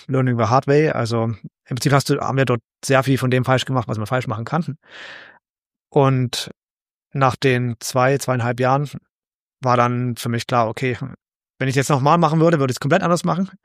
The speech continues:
Total viel gelernt und ich bin da noch nicht fertig, sondern ich, na, anstatt jetzt hier zu irgendeinem großen Unternehmen zu gehen und da anzuhören, fange ich jetzt einfach nochmal,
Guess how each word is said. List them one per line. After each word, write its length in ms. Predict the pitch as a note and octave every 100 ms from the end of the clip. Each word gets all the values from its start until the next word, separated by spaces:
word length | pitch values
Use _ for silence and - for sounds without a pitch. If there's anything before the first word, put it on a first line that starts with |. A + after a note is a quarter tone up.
| - - - - _
Total 260 | - C#3 C#3
viel 120 | C#3
gelernt 420 | B2+ B2 D3 D#3+
und 420 | C#3 C#3 B2+ B2
ich 100 | B2+
bin 120 | - B2
da 60 |
noch 80 | A#2
nicht 140 | A2+
fertig, 380 | - A2+ - -
sondern 520 | D3 - A2+ A2+ A2+ A2 D#3+ F#3+ -
ich, 340 | - - - - _ -
na, 140 | B2+
anstatt 220 | B2+ A#2
jetzt 160 | G#2+ -
hier 160 | A#2
zu 120 | A2 -
irgendeinem 260 | A2 G#2
großen 260 | A2 A#2+ A#2
Unternehmen 280 | A2+ A2+ A#2+
zu 100 | B2
gehen 240 | A#2+ A#2
und 100 | A2
da 120 | A2
anzuhören, 520 | G#2+ B2 A#2 B2 B2+ A#2+ - - - - _ _ _ -
fange 200 | - A#2+
ich 40 |
jetzt 120 | A2
einfach 220 | A2+ A2+ G2+
nochmal, 480 | A2+ A2+ A2 A2